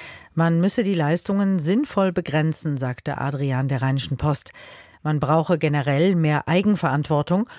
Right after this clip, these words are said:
und müsse weg von der Vollkasko-Mentalität. Der Staat könne nicht jede Form von Pflegebedürftigkeit komplett abdecken.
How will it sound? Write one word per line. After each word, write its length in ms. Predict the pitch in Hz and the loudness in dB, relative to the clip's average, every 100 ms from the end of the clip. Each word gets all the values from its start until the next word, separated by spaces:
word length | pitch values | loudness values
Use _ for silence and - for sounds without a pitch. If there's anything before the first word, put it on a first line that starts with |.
| - | -6
und 100 | 165 | 0
müsse 300 | 170 165 135 | 2 0 -2
weg 240 | 147 180 - | -2 -4 -6
von 220 | - 160 | -4 0
der 120 | 151 | 0
Vollkasko-Mentalität. 1600 | - 180 196 - 151 - - 131 123 127 135 117 - 123 98 - - _ - - - - | 0 -2 -2 -2 -2 -2 -4 -2 -2 -2 -4 -4 -4 -6 -6 -10 -16 _ -18 -16 -16 -4
Der 80 | 185 | -2
Staat 360 | - 175 208 - | 0 0 0 -2
könne 240 | 226 208 | -2 0
nicht 300 | 202 196 - | 0 -2 -4
jede 260 | 147 202 196 | 0 2 0
Form 320 | - 175 170 | 0 0 0
von 280 | - 156 147 | 0 0 -2
Pflegebedürftigkeit 1200 | - 165 175 147 143 147 - 156 - 151 147 - | 0 0 2 0 -2 -4 -2 -8 -4 -2 -2 -2
komplett 600 | - 185 - 151 - - | -2 -2 0 -2 -2 -6
abdecken. 640 | 170 - 156 131 98 90 | -6 -2 -4 -2 -4 -6